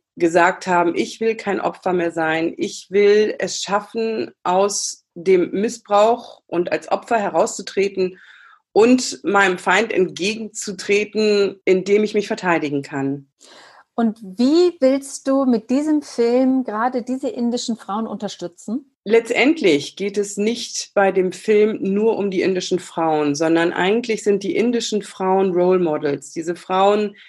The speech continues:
Speaker 1: zeigen, dass jede Frau, die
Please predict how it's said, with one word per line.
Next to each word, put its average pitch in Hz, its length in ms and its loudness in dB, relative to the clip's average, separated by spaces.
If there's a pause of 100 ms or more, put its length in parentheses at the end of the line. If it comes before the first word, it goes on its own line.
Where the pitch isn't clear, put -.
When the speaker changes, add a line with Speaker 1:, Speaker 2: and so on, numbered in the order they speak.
(160)
Speaker 1:
zeigen, 214 720 0
dass 185 420 0 (140)
jede 226 460 -2
Frau, 143 640 -4 (120)
die 180 540 -4